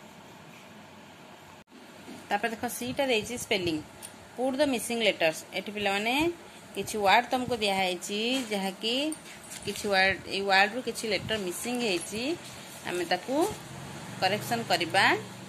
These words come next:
blanks ଗୁଡ଼ିକୁ ଫିଲ୍ଅପ୍ କରିକି ୱାର୍ଡଟିକୁ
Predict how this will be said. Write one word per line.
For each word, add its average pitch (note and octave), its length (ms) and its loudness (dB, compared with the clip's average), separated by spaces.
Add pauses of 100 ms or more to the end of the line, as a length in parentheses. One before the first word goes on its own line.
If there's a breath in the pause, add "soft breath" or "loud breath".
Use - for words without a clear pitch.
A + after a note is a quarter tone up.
(1500)
blanks G#3 340 6
ଗୁଡ଼ିକୁ A3 240 -6
ଫିଲ୍ଅପ୍ F#3+ 280 -4
କରିକି F#3+ 320 -2 (640)
ୱାର୍ଡଟିକୁ F#3 420 0